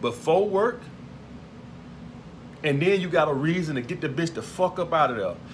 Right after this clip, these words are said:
So for anybody that wanna know how to fuck bitches on graveyard shift, you simply fuck them bitches before you go to work. All right, that's, I did, when I did security, that's how I did it. I would invite girls over around six or seven, 'cause, you know, they get off work around four or five.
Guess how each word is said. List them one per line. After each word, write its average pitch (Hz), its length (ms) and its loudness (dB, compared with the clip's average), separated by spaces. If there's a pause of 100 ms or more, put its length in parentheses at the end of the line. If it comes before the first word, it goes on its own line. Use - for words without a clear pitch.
(100)
So 151 340 6
for 139 180 4
anybody 202 480 6
that 170 80 2
wanna 165 220 2
know 160 160 2
how 165 100 4
to 135 80 4
fuck 147 300 0
bitches 131 280 -4
on 113 200 0
graveyard 135 520 4
shift, 120 280 -2 (260)
you 131 80 -2
simply 185 420 0
fuck 160 360 0
them 127 180 -2
bitches 135 320 -2
before 135 380 2
you 139 100 -2
go 113 240 0
to 113 60 -2
work. 107 320 0 (600)
All 117 180 6
right, 143 280 6
that's, 160 220 8
I 143 180 4
did, 160 300 2
when 139 100 0
I 165 120 6
did 175 180 2
security, 208 580 0 (440)
that's 156 200 8
how 160 120 6
I 151 140 8
did 139 280 0
it. - 20 2
I 110 140 4
would 131 160 2
invite 143 320 4
girls 143 260 0
over 143 180 2
around 127 240 4
six 151 300 -4
or - 20 -6
seven, 151 440 4 (260)
'cause, 123 180 -2
you 139 60 0
know, 131 100 2
they 139 120 4
get 139 120 4
off 131 140 8
work 139 200 2
around 127 260 2
four 147 260 2
or 135 60 4
five. 147 420 4